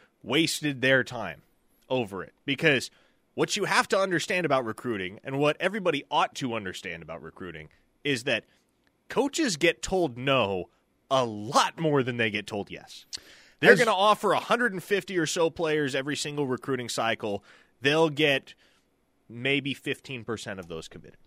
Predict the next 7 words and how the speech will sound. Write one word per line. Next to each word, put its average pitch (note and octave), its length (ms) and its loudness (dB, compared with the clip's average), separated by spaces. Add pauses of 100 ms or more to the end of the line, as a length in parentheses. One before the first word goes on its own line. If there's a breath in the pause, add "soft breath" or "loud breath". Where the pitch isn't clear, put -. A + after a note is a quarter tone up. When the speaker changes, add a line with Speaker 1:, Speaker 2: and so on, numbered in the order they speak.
(140)
Speaker 2:
Yeah. G#2 220 -6 (560 soft breath)
Has E3+ 300 2
O C4+ 220 8
U C4 380 2
landed F#3 500 2
a D#3+ 60 2
player B2 760 2